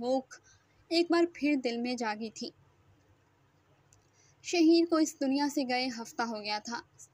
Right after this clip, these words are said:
सब मेहमान वापस चले गए थे। घर में मौत का सा सन्नाटा था, हर कोई रोता रहता था। उसकी मौत का कैसे यकीन करता कोई? वो इस वक्त सफ़ेद लिबास में दुपट्टे को चेहरे के गिर्द लपेटे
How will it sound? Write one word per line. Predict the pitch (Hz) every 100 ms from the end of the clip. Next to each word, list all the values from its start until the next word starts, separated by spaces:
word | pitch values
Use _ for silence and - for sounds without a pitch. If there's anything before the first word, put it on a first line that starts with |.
| -
सब | 240 240 -
मेहमान | 226 226 233 240 240
वापस | 220 247 -
चले | 240 214
गए | 208 202
थे। | 214 240 247 - _ _ _ -
घर | 262 302
में | 320
मौत | 320 269 269 -
का | 262 254
सा | - 254
सन्नाटा | - 247 233 220 226 285 302
था, | - 262
हर | 262 240 240
कोई | 247 240
रोता | 226 208 226
रहता | 233 233 233
था। | - 233
उसकी | 233 - - 240
मौत | 220 214 233
का | - 240
कैसे | 247 240 - 269
यकीन | 233 - 220 220
करता | 220 208 214
कोई? | 233 220 247 _ - - - -
वो |
इस | 349 339 339
वक्त | 330 -
सफ़ेद | - 294 - 262 262 262 240
लिबास | 233 214 226 -
में | 247
दुपट्टे | 233 226 226 254
को | 247 247
चेहरे | 240 226 226 240
के | 233
गिर्द | 220 208 214 226
लपेटे | 220 214 226 233 226